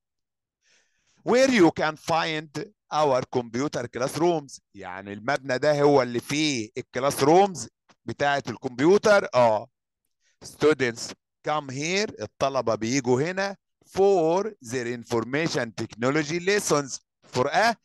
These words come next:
information technology lessons، حصص تكنولوجيا المعلومات اللي هي حصص الكمبيوتر.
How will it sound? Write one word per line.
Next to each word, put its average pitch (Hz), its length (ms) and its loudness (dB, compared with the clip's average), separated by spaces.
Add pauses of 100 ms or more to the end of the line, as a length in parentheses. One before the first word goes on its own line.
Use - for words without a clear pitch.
(280)
information 120 920 -4 (100)
technology 156 720 -2 (100)
lessons، 156 580 -2 (320)
حصص 175 600 -4
تكنولوجيا 131 800 0
المعلومات 156 840 -4 (140)
اللي 95 200 -16
هي 135 200 -6
حصص 147 480 -4
الكمبيوتر. 185 920 0